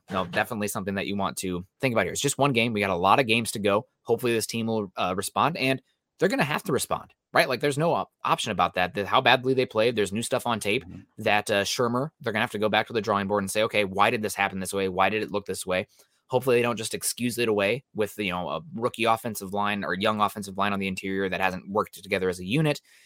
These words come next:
Speaker 1: Um, you also have a, uh, uh, obviously bad games from the quarterback, but there was schematic stuff here that the Broncos are gonna need to figure out what went wrong here, because teams are going to try to mimic this against them going forward.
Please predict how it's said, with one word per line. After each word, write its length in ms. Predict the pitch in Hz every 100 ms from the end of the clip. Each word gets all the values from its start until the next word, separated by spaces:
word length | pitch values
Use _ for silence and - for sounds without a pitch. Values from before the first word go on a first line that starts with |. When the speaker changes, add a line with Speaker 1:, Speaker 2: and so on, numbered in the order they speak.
| - _ -
Speaker 1:
Um, 380 | 101 95 92 87
you 140 | 104
also 380 | 98 - 101 95
have 240 | 101 92 -
a, 260 | 95 92
uh, 220 | 90 87 87 _ _ _ _ _ _ _ - _
uh, 280 | 110 82 80 85 -
obviously 340 | 98 98 98 87
bad 280 | 101 101
games 180 | 101 98
from 80 | 92
the 60 | 87
quarterback, 480 | 160 165 160 156 _ _
but 80 | 113
there 100 | 202
was 100 | 180
schematic 320 | 139 123 104
stuff 200 | - 98
here 120 | 98
that 80 | 92
the 80 | 90
Broncos 300 | 92 95 98
are 60 | 95
gonna 140 | 95
need 160 | 92 90
to 60 |
figure 280 | - 95 92
out 180 | 90 - _ _
what 160 | 120 95
went 120 | 101
wrong 220 | 98 95
here, 280 | 92 95 90 -
because 300 | 101 98 -
teams 260 | 117 107
are 40 | 101
going 200 | 104 98
to 80 |
try 120 | 98 104
to 60 |
mimic 280 | 104 107 95
this 280 | 95 87 - -
against 240 | 101 92
them 100 | 95
going 240 | 90 90
forward. 380 | 87 85 - 92